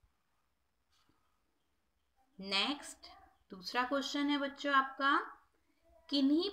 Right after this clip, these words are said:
पांच जानवरों के नाम लिखिए तथा गाय का, गाय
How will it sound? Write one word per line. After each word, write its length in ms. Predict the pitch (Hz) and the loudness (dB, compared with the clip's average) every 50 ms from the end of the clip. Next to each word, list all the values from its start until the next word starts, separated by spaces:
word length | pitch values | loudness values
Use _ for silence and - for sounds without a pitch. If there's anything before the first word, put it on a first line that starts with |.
| - - - | -4 4 6
पांच 500 | 262 240 247 214 208 208 - - - 208 | 8 8 8 8 6 6 4 0 -6 -10
जानवरों 840 | 190 - - 185 202 202 202 196 202 208 202 202 202 196 202 214 269 311 - - - - - - - _ - _ - | -4 2 6 8 8 8 6 4 -2 -4 -2 -2 -2 0 0 0 -2 -4 -6 -12 -20 -20 -20 -20 -20 _ -20 _ -2
के 180 | 262 240 220 202 190 185 196 262 262 - - - _ 208 | 2 2 2 2 2 0 -2 -4 -6 -10 -18 -16 _ -6
नाम 480 | 214 220 220 220 208 214 247 302 359 | 0 2 6 8 10 10 10 8 6
लिखिए 680 | 359 302 277 226 - - 226 220 202 190 185 185 185 214 220 - - - | 6 4 2 2 -2 -4 -4 -4 -2 -2 0 -2 -2 -4 -6 -8 -2 -2
तथा 360 | 214 185 - - 202 196 190 180 190 254 269 - 214 185 175 - - | -2 -2 0 2 6 6 8 8 6 4 0 -4 -10 -14 -12 0 6
गाय 380 | - 202 202 208 233 302 359 349 | 8 10 10 10 8 6 4 2
का, 240 | - - 214 160 - - - - - _ _ _ _ _ _ _ _ _ _ - - - _ _ - | 4 4 4 4 4 0 -6 -14 -20 _ _ _ _ _ _ _ _ _ _ -20 -20 -20 _ _ -16
गाय 460 | 190 180 180 202 202 202 214 247 311 | -10 -2 4 8 8 10 10 8 6